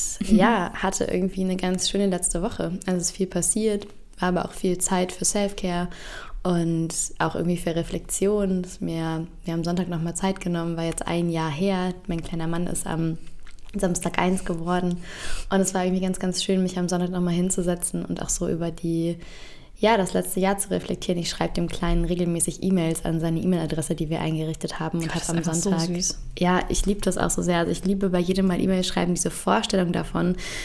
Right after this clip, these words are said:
Speaker 2: wie, wie er die irgendwann lesen wird, was ich da reingeschrieben hab. Ne? So als er seine ersten Schritte gemacht hat, hab ich ihm eine E-Mail geschrieben. Als er sein erstes Wort gesagt hat und so. Und dann hab ich am,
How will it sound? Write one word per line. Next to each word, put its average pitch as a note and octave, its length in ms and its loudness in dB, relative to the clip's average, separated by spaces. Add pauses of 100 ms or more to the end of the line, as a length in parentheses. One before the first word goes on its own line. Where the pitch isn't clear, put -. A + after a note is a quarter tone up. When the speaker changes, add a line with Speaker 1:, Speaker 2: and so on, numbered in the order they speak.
(200)
Speaker 2:
wie, F3 480 4 (300)
wie F3+ 200 2
er F#3+ 100 6
die F#3+ 120 4
irgendwann F#3+ 480 4
lesen F#3+ 360 4
wird, E3 200 0
was F3+ 140 0
ich G3 60 0
da F#3 100 2
reingeschrieben F3+ 560 2
hab. E3 120 -2
Ne? A3+ 140 2
So G3 80 2
als D#3+ 200 0
er F3 60 0
seine F#3+ 200 4
ersten G3 260 2
Schritte F3+ 320 -2
gemacht F3 320 -2
hat, F3+ 100 -4
hab F3 120 2
ich E3 120 -4
ihm F3+ 100 0
eine F3 100 0
E-Mail E3+ 260 0
geschrieben. E3+ 560 -2
Als F3 260 -2
er F3+ 260 0 (280)
sein A#3 160 2
erstes A#3+ 320 2
Wort F3 260 0
gesagt E3+ 480 0
hat F3+ 140 -2
und F3 160 -4
so. F3+ 160 2
Und F3 140 0
dann E3+ 160 2
hab F3+ 100 2
ich F3+ 160 -4
am, F3 380 0